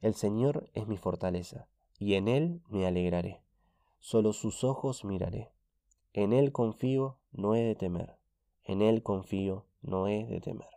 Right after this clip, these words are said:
Y te digo esto no solo porque me sirva a mí en momentos de dificultad, sino porque es una gran verdad a la que debemos volver la mirada constantemente. Estamos sostenidos por el amor de Dios. No estamos solos, ni perdidos, ni abatidos, si confiamos en el Señor.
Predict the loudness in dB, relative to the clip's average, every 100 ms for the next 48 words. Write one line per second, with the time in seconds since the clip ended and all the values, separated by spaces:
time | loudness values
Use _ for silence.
0 | _ _ _ _ _ _ _ _ _ _
1 | -20 -6 4 8 8 8 8 8 8 6
2 | 8 8 6 4 2 0 0 4 4 6
3 | 6 6 6 4 2 2 0 0 0 0
4 | 4 2 2 0 4 6 4 -2 -2 -2
5 | 0 2 4 4 2 2 2 4 4 4
6 | -2 -2 0 2 2 2 -2 -2 0 0
7 | 0 -2 0 0 0 -2 -6 -4 -4 -4
8 | -4 -6 -10 -20 _ _ _ _ -2 4
9 | 4 4 0 -2 2 4 6 6 4 0
10 | 2 4 4 2 2 2 -2 -8 -18 _
11 | -6 -4 -2 -2 -2 -2 -2 -2 -6 -4
12 | -2 2 2 4 2 2 -2 -4 0 2
13 | 2 2 0 0 0 -2 -10 -8 -4 0
14 | 0 0 -2 -2 -2 -4 -4 -6 -8